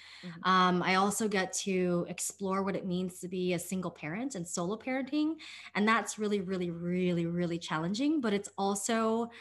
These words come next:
Speaker 2: um, it's teaching me a lot about myself, and it's teaching me a lot about what are the lessons that I, as a mother of these girls, want to tell my kids,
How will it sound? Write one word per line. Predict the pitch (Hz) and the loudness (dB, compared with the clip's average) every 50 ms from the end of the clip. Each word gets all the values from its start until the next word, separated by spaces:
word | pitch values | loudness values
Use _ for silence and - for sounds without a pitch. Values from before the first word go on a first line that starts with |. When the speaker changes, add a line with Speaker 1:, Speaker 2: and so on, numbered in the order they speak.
| - - - - - - - - _ - | -18 -18 -18 -18 -18 -20 -20 -18 _ 2
Speaker 2:
um, | 202 208 208 202 208 202 | 6 6 8 6 6 4
it's | 208 220 220 - - | 2 0 -2 -2 -4
teaching | - - 262 - 294 285 269 | -2 0 2 4 4 6 6
me | 262 | 6
a | 240 | 4
lot | 220 202 214 220 | 4 2 2 2
about | 196 196 185 180 | 2 2 0 2
myself, | 180 175 170 - - 160 156 233 247 - - | 0 -2 -2 -2 -2 -2 -2 -2 -4 -6 -4
and | - 202 | 0 0
it's | 202 202 - - | 0 0 0 -6
teaching | - 226 - - 247 | -6 -6 -4 -2 0
me | 240 233 226 | 0 2 0
a | 208 | 2
lot | 202 185 180 185 | 4 4 4 4
about | 196 190 175 180 170 175 170 175 175 - - - - - _ _ _ _ _ _ | 2 0 2 4 6 6 6 4 2 -2 -10 -20 -20 -20 _ _ _ _ _ _
what | - 175 165 175 165 175 185 214 - - | -18 -14 -10 -4 0 2 4 2 2 2
are | 196 208 220 220 220 | 2 2 2 2 2
the | 208 185 208 208 202 208 202 202 202 196 185 - - - | 0 0 -2 0 0 0 0 0 0 0 -2 -4 -6 -10
lessons | 202 202 202 190 185 185 180 170 - - - 208 208 220 226 214 | -8 -6 -4 -2 0 0 0 0 -2 -4 -2 -2 0 0 -2 -2
that | - 202 165 - - _ _ _ _ - | -2 -4 -4 -4 -10 _ _ _ _ -2
I, | 185 175 170 170 175 180 208 233 254 254 - | 0 2 4 4 2 2 2 0 -2 -2 -2
as | 190 185 185 - | -4 -4 -4 -4
a | 185 | -2
mother | 180 175 175 170 175 175 190 196 196 | 0 0 2 2 2 2 0 -2 -2
of | 190 180 | -4 -4
these | 175 190 180 175 175 | -4 -4 -4 -4 -4
girls, | - - 175 170 170 190 226 254 269 233 - - - | -6 -6 -4 -4 -2 -2 -2 -4 -4 -6 -8 -12 -10
want | 180 185 180 139 - | -8 -6 -6 -6 -8
to | - | -10
tell | 202 - - 185 180 180 | -12 -6 -2 -2 0 0
my | 185 170 165 165 | 0 0 0 -2
kids, | - - - 165 208 247 254 254 - | -4 -6 -6 -6 -4 -4 -4 -6 -8